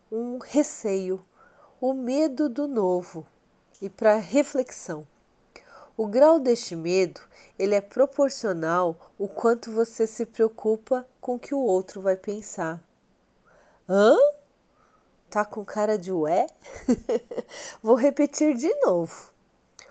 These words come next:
O medo da mudança de hábito é proporcional à importância que dou em relação ao que o outro pensa de mim.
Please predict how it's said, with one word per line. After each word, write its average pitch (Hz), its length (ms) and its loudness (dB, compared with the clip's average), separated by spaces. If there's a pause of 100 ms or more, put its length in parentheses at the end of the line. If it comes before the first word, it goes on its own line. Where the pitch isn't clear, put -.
(220)
O 175 160 -4
medo 202 960 2
da 180 180 -4
mudança 170 800 -2
de 160 200 -6
hábito 165 680 -6 (420)
é 196 120 2
proporcional 269 1600 4 (480)
à 165 120 -8
importância 185 880 0
que 285 180 -4
dou 190 400 2 (220)
em 196 100 -2
relação 208 640 0
ao 269 120 4
que - 160 0
o 339 100 8
outro 262 500 6
pensa 180 480 -4
de 180 160 -8
mim. 220 320 -8